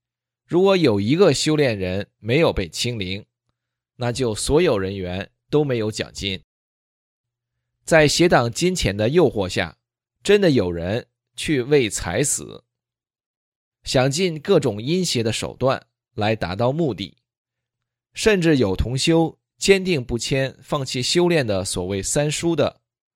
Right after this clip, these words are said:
他们瞒着修炼者本人，利用其亲属，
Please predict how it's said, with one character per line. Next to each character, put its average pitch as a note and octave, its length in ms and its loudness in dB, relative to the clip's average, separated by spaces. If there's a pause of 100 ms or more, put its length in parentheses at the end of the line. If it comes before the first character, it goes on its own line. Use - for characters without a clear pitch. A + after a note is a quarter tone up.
(480)
他 F3 120 2
们 E3+ 160 0
瞒 B2 220 -2
着 D3 160 2
修 F#3 240 0
炼 D#3+ 180 0
者 C3 140 0
本 F2+ 240 -6
人， F#2+ 340 -8 (360)
利 F#3+ 160 2
用 D3 180 2
其 D3 220 -2
亲 G3 280 0
属， A2 320 -8